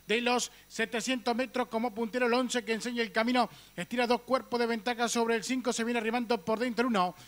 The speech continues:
Cuarta ubicación por el centro de la pista para el trece. Más atrás vienen corriendo el diez, el doce.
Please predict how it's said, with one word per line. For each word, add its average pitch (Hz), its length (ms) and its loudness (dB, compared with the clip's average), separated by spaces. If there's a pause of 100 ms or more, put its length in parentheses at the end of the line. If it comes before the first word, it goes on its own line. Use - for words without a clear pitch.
(160)
Cuarta 226 360 4
ubicación 233 360 -2
por 240 140 0
el 226 80 0
centro 247 260 -2
de 226 80 2
la 185 40 -16
pista 240 280 -2
para 233 180 0
el 214 100 -4
trece. 247 440 0 (260)
Más 233 240 2
atrás 247 240 -2
vienen 240 220 0
corriendo 240 320 0
el 220 120 0
diez, 240 280 -4
el 233 200 -6
doce. 214 440 2